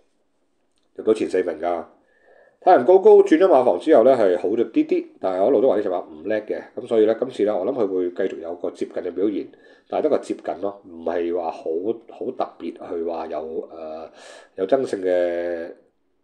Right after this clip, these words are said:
水準嘅，爭勝嘅機會，我覺得難啲嘅。八號馬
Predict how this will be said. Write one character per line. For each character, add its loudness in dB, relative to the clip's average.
水 -8
準 -6
嘅， -10
爭 2
勝 -4
嘅 -8
機 0
會， -6
我 -8
覺 -8
得 -14
難 -12
啲 -8
嘅。 -8
八 6
號 8
馬 4